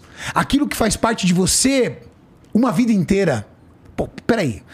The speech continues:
O Renato quer que eu pare de comer de tudo, que eu pare de beber.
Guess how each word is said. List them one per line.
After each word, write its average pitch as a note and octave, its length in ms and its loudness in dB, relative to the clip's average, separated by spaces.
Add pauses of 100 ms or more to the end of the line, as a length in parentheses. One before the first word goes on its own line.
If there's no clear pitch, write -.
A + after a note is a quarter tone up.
(160)
O G#2 60 -8
Renato F#3+ 280 0
quer G3 340 -2
que - 120 0
eu G#3 80 2
pare E3+ 500 0 (920)
de E3 560 2 (480)
comer E3+ 260 2
de A#2+ 160 -4
tudo, G3+ 440 0
que - 120 -4
eu D#3+ 60 0
pare F#3 300 0
de D3+ 100 2
beber. F#3 680 0